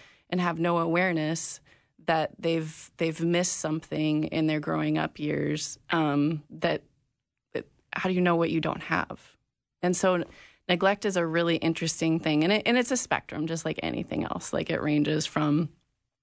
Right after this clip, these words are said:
you know, gross neglect, which we think about, like,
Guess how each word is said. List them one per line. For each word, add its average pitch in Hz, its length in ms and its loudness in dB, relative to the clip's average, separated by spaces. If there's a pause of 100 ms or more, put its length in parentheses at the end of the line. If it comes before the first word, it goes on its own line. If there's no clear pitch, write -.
you 175 100 4
know, 160 100 6
gross 196 440 2
neglect, 156 520 0
which 160 180 -2
we 160 60 0
think 156 180 0
about, 143 320 2
like, 143 300 0